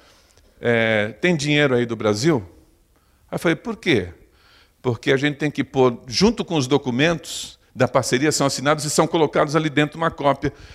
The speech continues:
e colocam uma, uma embalagem pra impermeabilizar a plástica, põe lá dentro e sela, e em cima põe uma pedra de mármore." E aí o governador falou assim, "Tem que pôr dinheiro aqui." Eu falei, "Meu Deus, por quê?"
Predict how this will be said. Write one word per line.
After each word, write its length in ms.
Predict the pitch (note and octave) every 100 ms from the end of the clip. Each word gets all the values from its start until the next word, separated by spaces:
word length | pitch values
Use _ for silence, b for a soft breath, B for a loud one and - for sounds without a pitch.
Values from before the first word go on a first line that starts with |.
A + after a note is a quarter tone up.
| B B
e 100 | C3
colocam 480 | B2+ C#3+ C#3 C#3+ C#3
uma, 540 | C3+ C3+ A2+ G#2+ F#2+ - - _ -
uma 220 | B2+ C3+
embalagem 500 | B2+ B2 B2+ C3 B2+
pra 160 | A#2+ B2
impermeabilizar 840 | A2 B2 A#2+ A2+ A2+ A#2+ A2 D#3
a 40 | F3
plástica, 440 | F#3+ F#3+ F#3+ E3+
põe 180 | E3+ F3
lá 120 | E3+
dentro 340 | C#3 F#3+ G3+
e 20 | G#3+
sela, 460 | - F#3 G3 G#3 B B B
e 80 | F#3
em 60 |
cima 240 | F#3+ G3 G3+
põe 160 | G3+
uma 140 | G3 F#3+
pedra 320 | F#3 F3 F3+
de 100 | G3
mármore." 460 | F#3 D3+ A#2+ F2 F2 _ _ b b b b b _
E 120 | E3 F#3
aí 440 | F#3 G3+ G#3 G3+
o 340 | G3 F#3+ F#3+
governador 380 | F3+ F3+ F3 F3
falou 140 | E3 D#3
assim, 180 | D#3
"Tem 120 | C3 G#3
que 100 | F3+
pôr 200 | G3+ F#3+
dinheiro 320 | F#3+ F#3+ F#3
aqui." 180 | F3 D3+
Eu 60 |
falei, 180 | D3+ D3
"Meu 160 | F#3+ F#3
Deus, 280 | D#3 F#3
por 200 | - F#3
quê?" 380 | - C#3 G2 -